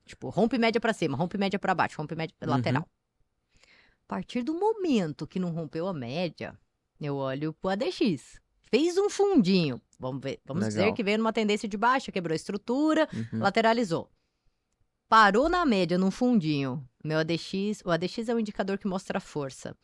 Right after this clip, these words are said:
Speaker 2: Uhum.
Speaker 1: E o A D X tá comprado indicando força, eu adianto a entrada.
Speaker 2: É o tipo de operação que você gosta de pegar.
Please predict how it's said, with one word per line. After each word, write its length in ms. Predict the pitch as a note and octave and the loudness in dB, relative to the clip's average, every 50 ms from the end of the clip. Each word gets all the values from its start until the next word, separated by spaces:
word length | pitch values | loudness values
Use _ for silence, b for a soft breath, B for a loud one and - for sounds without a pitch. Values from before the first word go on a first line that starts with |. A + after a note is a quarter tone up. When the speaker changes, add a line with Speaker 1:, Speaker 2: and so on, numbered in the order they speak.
| _ - | _ -10
Speaker 2:
Uhum. 260 | - A#2 G#2+ B2+ C3+ F3 | -8 -6 -4 -4 -4 -4
Speaker 1:
E 80 | D#3+ F3 | -2 -2
o 80 | F#3+ | -2
A 40 | G#3 | 0
D 120 | G3+ A3+ | 0 0
X 200 | - - B3 - | -2 -2 -6 -8
tá 200 | - - - C4+ | -6 -2 -2 -2
comprado 560 | - - D#4+ D4 A#3+ - F#3 F3 F3 F3 E3+ F3 | -2 -2 -2 -4 -2 0 2 2 2 2 2 0
indicando 480 | F3 - - - - G#3+ B3+ C4+ G#3+ | -2 -4 -6 -4 -2 -2 -2 -2 -4
força, 580 | - - - F3+ G3 G#3 F#3 - - C#3+ B2+ A#2+ - _ _ _ _ _ _ _ _ _ _ _ _ _ - | -6 -4 -4 -4 -4 -4 -6 -6 -8 -8 -8 -8 -12 _ _ _ _ _ _ _ _ _ _ _ _ _ -10
eu 180 | C#3+ C#3+ D3 | -8 -6 -6
adianto 380 | D3+ D3+ D3 C#3+ C#3+ C#3 - D3+ | -6 -6 -6 -8 -10 -8 -10 -10
a 20 | |
entrada. 320 | D3 D3+ - - - - - | -10 -10 -10 -12 -12 -12 -12
Speaker 2:
É 40 | - | -10
o 20 | C3+ | -8
tipo 120 | - B2 | -6 -2
de 60 | A#2+ A#2+ | -2 0
operação 300 | - - A#2 A#2 - A#2+ | 2 2 2 2 2 -2
que 60 | - | -2
você 60 | A#2+ | 0
gosta 140 | A#2 A#2 A2 - | 0 0 0 0
de 20 | |
pegar. 280 | - C3 A#2+ A2 G#2 G#2+ | -2 -2 0 0 -2 -2